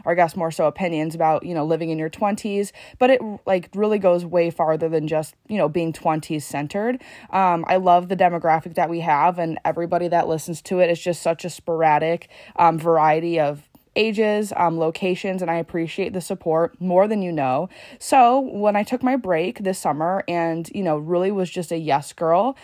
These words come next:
saying yes to all the plans, all the travel, um, being a little bit less intentional or attentive to my phone, um, and really just kinda living in the moment, it's been amazing, and now I'm ready to get back on and just hit the ground running. I have so many great topics,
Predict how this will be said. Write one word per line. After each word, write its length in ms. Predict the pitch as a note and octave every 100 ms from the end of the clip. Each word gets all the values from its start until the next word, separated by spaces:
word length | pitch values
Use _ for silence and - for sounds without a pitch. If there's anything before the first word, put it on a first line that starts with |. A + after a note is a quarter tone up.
| -
saying 380 | - G#3+ G3 G3
yes 240 | F3+ F3+
to 80 | -
all 180 | - D#3
the 80 | E3
plans, 500 | - A#3+ A#3 A3+ A3+
all 200 | E3+ E3+
the 80 | F3+
travel, 600 | - F#3+ F3+ F3+ F3+ F#3 - - -
um, 260 | F3+ D#3
being 200 | D#3 F#3+
a 40 | F3+
little 200 | F3+ F#3
bit 180 | F3
less 400 | - E3 D#3+ - -
intentional 840 | F3+ F3+ A3+ A3+ - A#3 A3 A3
or 200 | - E3+
attentive 560 | E3 - F3 F3 G3+ F3+
to 120 | -
my 140 | E3+ D#3
phone, 540 | - D#3 D#3 G#3 C#4 C#4+ - A#3
um, 300 | - F#3 F3
and 80 | F3+
really 220 | E3+ F3+
just 180 | F#3+ G3
kinda 180 | - F#3+
living 280 | E3 D#3+ E3+
in 40 |
the 80 | E3+
moment, 540 | D#3+ D3+ D#3+ D3+ C#3+ - _ _
it's 120 | F#3
been 140 | - G3
amazing, 560 | G3 E3 E3+ F#3+ G#3+
and 100 | G3+
now 180 | F3+ E3
I'm 120 | F3
ready 220 | E3 E3+
to 80 | F3
get 160 | E3+ E3
back 240 | E3+ F3
on 320 | D#3+ D3+ F3+
and 120 | F#3+ F3
just 200 | E3+ -
hit 180 | F3+
the 80 | E3+
ground 300 | F3+ F3+ E3+
running. 360 | D#3+ D3+ E3+ G3
I 60 |
have 140 | E3 E3+
so 240 | - F3
many 180 | F3 F#3
great 300 | F3 E3+ E3+
topics, 680 | - D3+ D3 F#3 C#4+ -